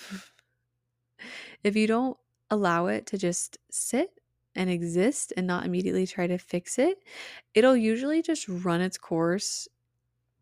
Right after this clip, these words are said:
you know, go with the ebb and flow of life and,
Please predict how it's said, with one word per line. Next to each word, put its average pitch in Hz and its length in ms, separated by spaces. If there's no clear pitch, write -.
you 180 80
know, 165 140
go 170 240
with 175 140
the - 100
ebb 170 100
and 175 140
flow 165 220
of 170 80
life 170 500
and, 175 460